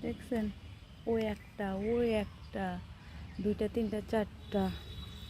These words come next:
আর এখানে করে দেখলাম পাঁচটা ওই কর্নারে। দাঁড়ান, দেখেন,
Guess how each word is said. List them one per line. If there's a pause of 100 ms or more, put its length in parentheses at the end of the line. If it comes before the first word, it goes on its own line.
(200)
আর
এখানে
করে (120)
দেখলাম (220)
পাঁচটা (140)
ওই (100)
কর্নারে। (760)
দাঁড়ান, (1400)
দেখেন,